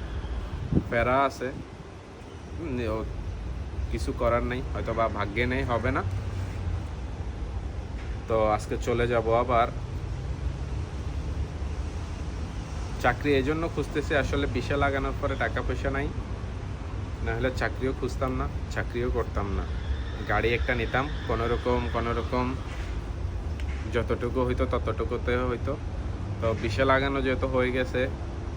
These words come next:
আসলে মন মানসিকতা খুবই খারাপ। দেশে যাব সপ্তাহখানিকের জন্য, দেশে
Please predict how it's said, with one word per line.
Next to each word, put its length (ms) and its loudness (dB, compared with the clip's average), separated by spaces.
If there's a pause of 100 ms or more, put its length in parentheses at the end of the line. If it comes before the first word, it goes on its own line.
আসলে 300 -2
মন 120 0 (100)
মানসিকতা 460 0 (100)
খুবই 300 0
খারাপ। 240 2 (1700)
দেশে 280 4
যাব 120 6 (140)
সপ্তাহখানিকের 720 0
জন্য, 160 2 (1300)
দেশে 220 2